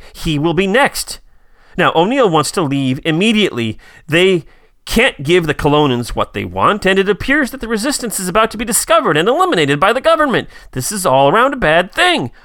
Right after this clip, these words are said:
But Kieran blurts out that the Resistance is about to attack, and with S G one's help, they can take the whole city with minimal bloodshed, and that would be a great thing. In exchange, they can give the Nequadria stash the good doctor has been smuggling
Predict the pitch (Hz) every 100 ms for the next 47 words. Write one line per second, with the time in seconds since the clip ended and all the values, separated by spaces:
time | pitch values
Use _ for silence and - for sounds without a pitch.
0 | - 120 - 185 160 123 156 143 175 143
1 | - 120 135 180 160 131 156 170 226 185
2 | 269 - 320 294 - - - 147 156 202
3 | - 262 - 277 233 254 - 285 277 -
4 | - - 294 311 311 302 - 294 - 285
5 | 311 311 - 330 202 294 - 269 349 349
6 | 330 302 320 262 262 151 - - 143 285
7 | 254 294 294 339 359 - 285 175 113 -
8 | _ - 165 180 - 240 269 160 110 -
9 | - _ _ _ _ _ - 123 156 -
10 | 185 170 190 175 120 117 - 151 196 226
11 | - 127 - 190 220 220 180 170 196 185
12 | 196 190 165 160 151 131 - - 170 185
13 | 190 175